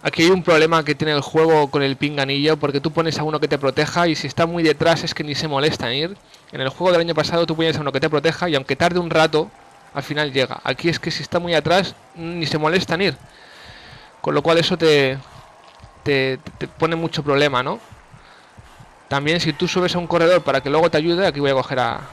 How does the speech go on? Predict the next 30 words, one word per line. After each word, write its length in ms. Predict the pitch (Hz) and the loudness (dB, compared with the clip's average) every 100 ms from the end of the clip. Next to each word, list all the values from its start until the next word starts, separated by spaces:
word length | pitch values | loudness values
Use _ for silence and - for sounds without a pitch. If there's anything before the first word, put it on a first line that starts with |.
| - - | -20 -14
a 120 | 135 131 | -8 -6
Andy. 300 | 139 151 202 - - - - - - - - - - - - - - - - - - 277 | -4 -4 -6 -14 -20 -20 -20 -20 -20 -20 -20 -20 -20 -20 -20 -20 -20 -20 -20 -20 -18 -8
Y, 340 | 139 139 - | -2 -2 0
y 40 | 143 | 2
voy 100 | 151 | 2
a 80 | |
pegar 180 | 147 151 | 2 2
aquí 160 | 147 151 | 2 0
un 80 | 143 | -4
pequeño, 540 | 143 147 143 135 131 139 - - - - | -2 -2 -2 -2 -4 -8 -20 -20 -20 -16
un 100 | - 147 | -10 -4
pequeño 300 | 156 143 131 | -2 0 -2
hachazo 440 | - 151 - 160 | 0 -2 0 2
ahí. 300 | 135 151 214 - - - - - - - - - - - - - | 4 2 -2 -8 -20 -20 -20 -20 -20 -20 -20 -20 -20 -20 -12 -6
Para 140 | 139 | -4
hacer 120 | 147 | -4
un 80 | 147 | -6
poquito 240 | 143 143 | -4 -4
más 140 | 143 131 | -2 -2
de 80 | 127 | 0
corte. 320 | 147 147 175 | -2 0 -2
Vale, 200 | 131 117 | 0 -2
aquí 220 | 113 135 | -4 -6
metemos 380 | 135 127 139 135 | -6 -8 -6 -2
ya 100 | 131 | -2
el 100 | 127 | -2
pomelo 440 | 127 123 131 131 | -4 -2 0 0
este, 240 | 139 143 147 | 0 -2 -4
el 60 | |
albaricoque. 600 | 131 123 120 135 139 165 | -2 -4 -2 -4 -2 -4